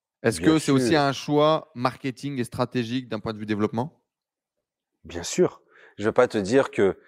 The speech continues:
Speaker 2: c'était que pour ça, parce que si tu veux mon avis profond, tu peux jamais mieux être coaché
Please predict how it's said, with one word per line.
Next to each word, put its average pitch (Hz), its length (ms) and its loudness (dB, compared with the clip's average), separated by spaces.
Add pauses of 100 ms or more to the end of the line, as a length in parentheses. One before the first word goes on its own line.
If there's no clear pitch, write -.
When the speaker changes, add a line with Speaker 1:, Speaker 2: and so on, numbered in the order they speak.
(140)
Speaker 2:
c'était - 320 -4
que - 180 -8
pour 123 240 -4
ça, 185 160 4
parce - 220 -2
que 113 180 -2 (960)
si - 260 -4
tu - 160 -4
veux 117 200 4
mon 113 260 4
avis 120 500 2 (200)
profond, 160 560 -2 (1200)
tu - 100 -10
peux 131 180 0
jamais 165 600 4 (180)
mieux 170 460 4
être - 340 2
coaché 170 560 0